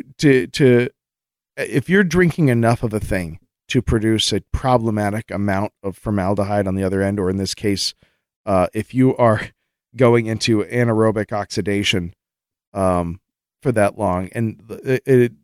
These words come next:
the Krebs cycle, it's got a two, yeah, it, there's, there's oxidative and, and ana-, and anoxidative, uh, uh, respiration. Uh, and if you go into that enough that you're producing that much acid, you're already dead.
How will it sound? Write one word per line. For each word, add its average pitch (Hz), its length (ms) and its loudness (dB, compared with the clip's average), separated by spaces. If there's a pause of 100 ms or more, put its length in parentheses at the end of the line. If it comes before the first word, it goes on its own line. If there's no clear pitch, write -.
the 123 160 0
Krebs 175 300 -2
cycle, 117 200 0
it's 117 160 -2
got 139 140 2
a 127 60 4
two, - 360 -2
yeah, 117 220 2
it, 107 160 -4
there's, 117 240 0
there's 113 240 -2
oxidative 110 680 0
and, 98 240 -8
and 104 120 -10
ana-, 101 360 -2
and 98 240 -6
anoxidative, 92 800 -4 (300)
uh, 92 260 -6 (580)
uh, 90 220 -4
respiration. 101 720 0 (640)
Uh, 87 220 0 (100)
and 113 100 -4
if 101 200 -4
you 139 80 2
go 123 260 4
into 135 260 2
that 98 300 2 (180)
enough 110 420 0
that 95 140 -8
you're 104 360 0 (320)
producing 110 480 -2
that 101 240 0
much 101 240 -2
acid, 92 280 -2
you're 131 240 -2
already 120 400 4
dead. 87 320 -4